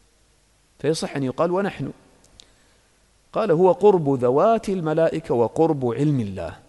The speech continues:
فذاتهم أقرب إلى قلب العبد من حبل الوريد، فيجوز أن يكون بعضهم أقرب إلى بعض، إلى بعضه من بعض". ولهذا قال في تمام الآية: "إذ يتلقى المتلقيان"، فقوله "إذ" ظرف،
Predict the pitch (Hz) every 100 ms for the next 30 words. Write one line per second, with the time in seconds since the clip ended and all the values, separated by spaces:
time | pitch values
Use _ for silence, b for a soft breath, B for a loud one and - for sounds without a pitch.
0 | b b b b 123 127 180 190 - 165
1 | 156 185 180 - 190 - 147 127 123 139
2 | 131 127 117 - 165 147 117 104 98 120
3 | 92 95 101 - 123 107 101 95 117 147
4 | - - B B B - 131 175 156 135
5 | 117 - 117 104 107 - 107 120 - 135
6 | 110 101 - - _ - 123 107 101 120
7 | 95 95 113 117 - 117 107 104 - 117
8 | 127 131 147 156 185 - - - - b
9 | b b b b b b 117 139 151 139
10 | 143 139 127 123 120 120 113 139 139 143
11 | 135 127 120 135 190 - 123 113 - 107
12 | - 107 98 90 - - 160 147 131 170
13 | 160 131 185 123 - -